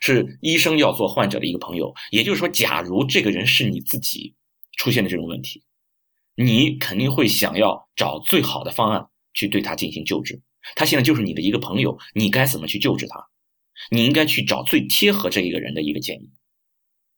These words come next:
这个时候，当你找到从医学的角度上找到这样的一个，一个有很，很强证据来证明你这样做对他来说是最好的，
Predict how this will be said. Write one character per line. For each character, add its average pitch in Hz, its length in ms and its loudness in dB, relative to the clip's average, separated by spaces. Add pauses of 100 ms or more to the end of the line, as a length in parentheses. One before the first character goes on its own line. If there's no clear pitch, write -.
(840)
这 254 220 4
个 120 100 2
时 - 160 2
候， 95 260 0 (160)
当 - 160 2
你 170 120 2
找 85 180 2
到 - 400 2 (260)
从 131 240 -2
医 220 100 2
学 214 160 4
的 117 60 4
角 98 180 2
度 120 100 0
上 87 220 0
找 - 160 0
到 135 160 4
这 127 160 2
样 104 120 4
的 92 60 0
一 90 120 -4
个， 90 240 0 (140)
一 104 100 -2
个 110 100 2 (300)
有 113 260 2
很， 127 380 0
很 107 200 0
强 110 220 2
证 151 160 2
据 101 240 2 (160)
来 101 80 2
证 120 220 2
明 107 140 2
你 101 120 2
这 139 100 2
样 113 120 4
做 110 140 -2
对 104 160 0
他 104 120 -2
来 101 100 2
说 113 100 -2
是 - 140 -2
最 135 200 2
好 - 200 -4
的， - 120 -12